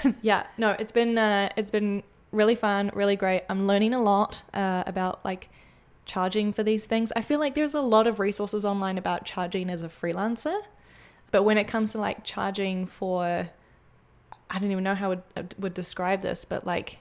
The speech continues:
Speaker 2: I guess, like, brand partnerships and things like that.
Speaker 1: Yeah.
Speaker 2: Yeah, there's not that much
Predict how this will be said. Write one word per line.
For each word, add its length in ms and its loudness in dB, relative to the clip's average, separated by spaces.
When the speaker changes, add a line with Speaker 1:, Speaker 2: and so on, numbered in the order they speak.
Speaker 2:
I 60 -4
guess, 260 -4
like, 280 -10
brand 340 -4
partnerships 840 -6
and 260 -6
things 260 -6
like 200 -4
that. 360 0
Speaker 1:
Yeah. 280 2
Speaker 2:
Yeah, 340 0
there's 240 -2
not 320 -6
that 400 2
much 500 -8